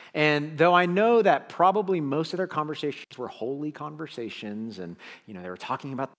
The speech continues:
scriptures and all those things, I have no doubt that they actually had fun together. I have no doubt that they had conversations about what their lives were like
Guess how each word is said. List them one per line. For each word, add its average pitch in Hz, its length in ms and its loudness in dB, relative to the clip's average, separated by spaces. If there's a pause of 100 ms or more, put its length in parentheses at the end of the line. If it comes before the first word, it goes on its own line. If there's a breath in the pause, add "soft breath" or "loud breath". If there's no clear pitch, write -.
scriptures 117 340 -10
and 95 100 -12
all 98 80 -10
those 95 160 -12
things, 104 220 -14
I 165 120 2
have 131 120 0
no 110 240 -8
doubt 101 460 -4
that 98 120 -10
they 101 140 -8
actually 104 540 -6 (160 loud breath)
had 92 340 -6 (200 loud breath)
fun 180 280 -2
together. 85 460 -12 (200 loud breath)
I 165 60 4
have 160 140 4
no 151 160 0
doubt 165 240 4
that - 80 -16
they 143 80 -2
had 131 160 2
conversations 139 680 -2
about 110 240 -2
what 120 160 -6
their 120 120 -4
lives 131 420 0
were 123 80 -6
like 107 300 -2